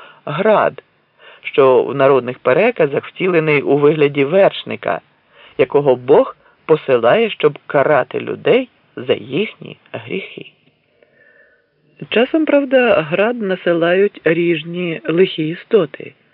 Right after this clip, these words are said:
чорти, відьми, відьмаки тощо, і в цьому випадку його можна позбутися відповідними магічними чинами.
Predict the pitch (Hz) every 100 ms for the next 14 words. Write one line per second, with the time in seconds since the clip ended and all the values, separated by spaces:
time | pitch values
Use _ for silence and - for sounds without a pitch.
0 | _ - - - _ - 135 - - 147
1 | 196 165 135 123 123 139 190 180 135 131
2 | 120 120 - 139 202 - 135 120 - -
3 | - - - - - - 160 220 262 185
4 | - 127 - 120 - - - - - -
5 | 151 165 175 165 160 147 - 135 127 170
6 | - 262 277 208 151 156 147 147 143 165
7 | 202 233 - - 202 233 180 160 - 165
8 | 175 214 - 185 - 123 143